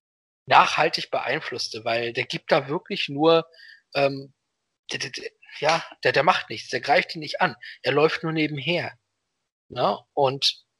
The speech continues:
wenn du heute an den Sergio Ramos denkst, bevor der den Gegenspieler, gerade so einen Ronaldinho, laufen lässt,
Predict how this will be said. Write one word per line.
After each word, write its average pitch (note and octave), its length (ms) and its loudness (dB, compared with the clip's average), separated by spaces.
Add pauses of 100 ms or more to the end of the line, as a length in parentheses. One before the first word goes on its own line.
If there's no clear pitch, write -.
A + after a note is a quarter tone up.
(180)
wenn C#3+ 200 2
du C3+ 160 -4
heute G#3 240 6
an E3+ 120 -4
den E3+ 120 -4
Sergio D3 300 0
Ramos D#3 420 4
denkst, G#2+ 420 -8 (440)
bevor D#3 340 2
der E3+ 120 4
den C#3 240 -6
Gegenspieler, C3 480 0
gerade - 220 4
so D#3+ 60 -4
einen C#3 60 -6
Ronaldinho, D3 480 -2
laufen D#3 300 4
lässt, B2+ 280 -2